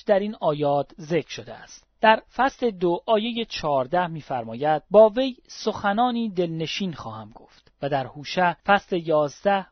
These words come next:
آیه چهار می‌گوید: "با کمند محبت آنها را به سوی خود کشیدم." در فصل چهارده آیه چهار نیز می‌فرماید:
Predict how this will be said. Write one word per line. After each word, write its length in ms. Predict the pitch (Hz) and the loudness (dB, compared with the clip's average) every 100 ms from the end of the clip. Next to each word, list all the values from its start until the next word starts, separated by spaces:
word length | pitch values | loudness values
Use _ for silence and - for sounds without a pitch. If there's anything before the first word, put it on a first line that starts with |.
| - | -8
آیه 340 | 190 202 185 | -6 -6 -8
چهار 440 | 160 - 127 156 143 | -8 -10 -4 -4 -4
می‌گوید: 520 | 120 113 113 151 151 _ - | -8 -12 -4 -2 -2 _ 4
"با 180 | 214 208 | 4 4
کمند 580 | - 208 214 254 262 | -2 -2 2 2 2
محبت 800 | 254 220 165 185 - 202 196 - _ | 0 0 0 -2 0 2 2 -2 _
آنها 340 | 214 190 - 220 | -2 -2 2 4
را 140 | 202 | 4
به 140 | 165 170 | 2 -4
سوی 400 | - 233 208 180 | -8 -10 -8 -8
خود 380 | - 226 196 | -2 -2 -2
کشیدم." 480 | - 123 - 117 107 _ _ | -4 -14 -12 -14 -18 _ _
در 200 | 165 151 - - | 0 0 -2 0
فصل 340 | 202 - 214 | 0 2 -4
چهارده 680 | - - 160 127 127 175 170 - | -4 -4 -2 -2 0 0 0 -2
آیه 340 | 202 202 226 214 | -4 -2 -2 -4
چهار 460 | - 160 175 202 | -4 -2 2 2
نیز 200 | 180 160 | 0 -8
می‌فرماید: 640 | 143 - 120 113 117 147 | -12 -10 -12 -10 -4 -2